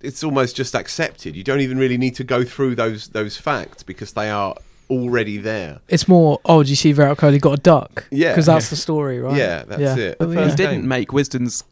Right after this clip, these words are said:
Speaker 3: team of the series combined eleven, surprisingly.
Speaker 1: Did he not?
Speaker 3: No, he, 'cause he only got, like, eighty on the last game, and, uh,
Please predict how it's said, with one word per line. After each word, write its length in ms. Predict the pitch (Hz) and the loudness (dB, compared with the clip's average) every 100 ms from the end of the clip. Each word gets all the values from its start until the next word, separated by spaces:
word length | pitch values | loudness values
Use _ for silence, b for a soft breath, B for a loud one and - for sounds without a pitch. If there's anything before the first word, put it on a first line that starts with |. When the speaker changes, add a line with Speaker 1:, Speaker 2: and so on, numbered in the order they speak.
| _ | _
Speaker 3:
team 220 | 147 131 | -2 0
of 80 | 117 | 0
the 80 | 113 | -2
series 420 | 156 165 117 110 | 0 2 0 -2
combined 380 | 120 123 139 127 | -6 -6 -4 -6
eleven, 460 | 98 95 101 110 | -8 -10 -12 -12
surprisingly. 540 | - - - 113 107 90 | -16 -14 -6 -4 -2 -4
Speaker 1:
Did 100 | 117 | -4
he 60 | 82 | -4
not? 140 | 90 | -4
Speaker 3:
No, 200 | 131 127 | -2 -2
he, 120 | 117 | -2
'cause 140 | 131 127 | -4 -4
he 60 | |
only 140 | 143 151 | -2 0
got, 120 | 110 | -2
like, 100 | 120 | 0
eighty 240 | 135 - | -4 -4
on 80 | 113 | -6
the 80 | 117 | -4
last 240 | 123 127 | -6 -6
game, 220 | - 113 117 | -8 -8 -6
and, 100 | 113 | -8
uh, 140 | 113 | -10